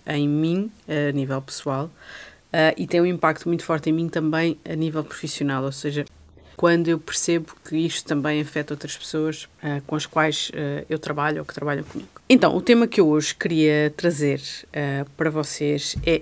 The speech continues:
o impacto das redes sociais na nossa saúde mental. Vamos só aqui recuar um bocadinho ao conceito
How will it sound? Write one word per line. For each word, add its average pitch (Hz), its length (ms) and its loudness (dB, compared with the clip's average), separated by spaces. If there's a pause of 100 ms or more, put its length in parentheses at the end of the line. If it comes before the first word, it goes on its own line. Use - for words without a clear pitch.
o 196 80 0
impacto 190 500 2
das 170 300 -4
redes - 280 -8
sociais 170 640 0
na 175 160 0
nossa 165 300 0
saúde 170 420 -2 (160)
mental. 160 460 -2 (220)
Vamos 190 180 0
só 220 120 6
aqui 214 160 0
recuar 170 380 2
um 160 60 0
bocadinho 160 320 0
ao 156 60 0
conceito 156 500 -2